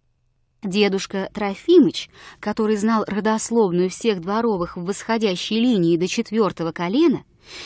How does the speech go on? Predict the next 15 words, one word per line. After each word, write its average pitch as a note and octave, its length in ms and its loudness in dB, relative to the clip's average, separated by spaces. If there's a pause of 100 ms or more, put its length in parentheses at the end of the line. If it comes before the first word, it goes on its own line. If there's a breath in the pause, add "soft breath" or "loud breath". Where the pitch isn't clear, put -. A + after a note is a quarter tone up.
и B3 200 0
тот E4 240 0
раз F#3+ 240 -4
только G3 260 -4
сказал, G#3 460 -2 (180 loud breath)
что, A3 320 0
дескать, A3+ 480 -4 (240 soft breath)
помнится, A#3 540 2
Степану A3+ 720 2
приходится G#3+ 760 -2
родственницей G3 920 -2 (240 loud breath)
турчанка, D4+ 800 0 (420 soft breath)
которую A3+ 540 2
покойный G3+ 500 0
барин, A#3 460 2